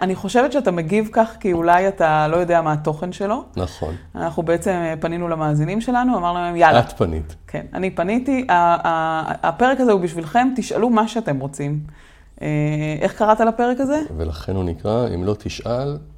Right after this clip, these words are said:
Speaker 2: איך תדע?"
Speaker 1: איך תדע? אם לא תשאל, איך תדע?
Speaker 2: <clears throat> הייתה פעם
Speaker 1: אה,
Speaker 2: בדיחה כזאת לילידי שנות השבעים, אבל לא נספר אותה פה, היא כבר לא, לא בטוב טעם.
Speaker 1: בסדר, אפשר, אה, אחרי זה בגוגל, אנחנו לא נחזור עליה.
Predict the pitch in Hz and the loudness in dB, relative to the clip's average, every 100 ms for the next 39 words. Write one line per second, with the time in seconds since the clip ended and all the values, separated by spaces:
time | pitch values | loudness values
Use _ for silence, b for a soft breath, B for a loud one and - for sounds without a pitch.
0 | - 101 - - 220 73 151 135 135 - | -10 -10 -6 -2 -2 -2 -6 -6 -8 -12
1 | b b b b 190 262 262 226 196 190 | b b b b 0 0 0 0 0 0
2 | 127 143 165 - - 98 107 98 95 - | -2 0 2 2 2 0 2 2 0 0
3 | 104 - 90 85 90 82 82 82 92 90 | 0 0 -2 -2 -2 -4 -4 -4 -6 -8
4 | 85 80 76 76 73 76 82 85 - - | -8 -8 -8 -8 -8 -8 -8 -8 -10 -14
5 | 76 76 76 76 76 - 76 82 87 85 | -14 -14 -12 -10 -10 -8 -6 -4 -6 -6
6 | 87 82 - 71 76 76 76 - 453 466 | -6 -6 -8 -10 -8 -8 -8 -8 -8 -8
7 | 453 294 - 240 226 208 196 196 185 165 | -10 -14 -10 -8 -6 -6 -6 -6 -4 -4
8 | 165 220 226 226 202 151 156 156 151 151 | -2 0 2 2 0 -4 -4 -4 -4 -4
9 | 165 190 240 | -2 0 0